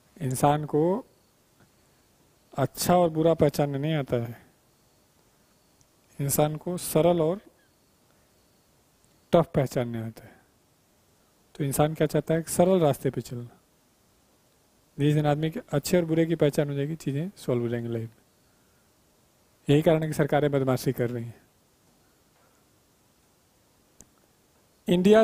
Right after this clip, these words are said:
share its land boundary with which countries to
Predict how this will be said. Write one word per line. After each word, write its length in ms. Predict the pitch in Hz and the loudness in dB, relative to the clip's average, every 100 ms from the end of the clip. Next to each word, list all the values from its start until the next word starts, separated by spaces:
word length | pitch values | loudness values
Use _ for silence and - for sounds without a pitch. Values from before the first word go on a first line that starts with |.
| 208 | 4
share 320 | - 190 196 - | 4 4 2 -2
its 220 | 190 - | -4 -2
land 380 | 156 160 196 214 | 2 4 4 4
boundary 340 | 170 165 185 | 2 4 0
with 220 | 190 185 175 | 0 -2 0
which 300 | 196 - - _ _ _ - - _ _ _ _ - | -2 -2 -14 _ _ _ -20 -20 _ _ _ _ 0
countries 420 | 151 151 180 - | 0 2 2 0
to 100 | 214 | -8